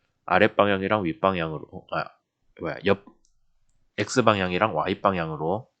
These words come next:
힘을 가해줘야 되는데, 얘는 뭐 어차피 물이 받쳐주기 때문에 고려할 필요가 없고,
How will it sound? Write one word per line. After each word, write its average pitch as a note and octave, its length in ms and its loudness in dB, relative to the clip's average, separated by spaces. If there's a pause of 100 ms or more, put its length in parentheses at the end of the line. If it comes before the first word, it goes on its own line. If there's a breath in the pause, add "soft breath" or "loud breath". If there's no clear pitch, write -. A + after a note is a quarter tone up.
힘을 B2+ 280 -6
가해줘야 E2 360 -4
되는데, D2+ 460 -8 (400 loud breath)
얘는 B2+ 560 4
뭐 E2+ 120 2
어차피 G#2+ 420 2
물이 G#2 320 4
받쳐주기 F#2+ 560 -10
때문에 F2 640 -4 (180)
고려할 F2+ 320 0
필요가 - 280 -4
없고, - 440 -8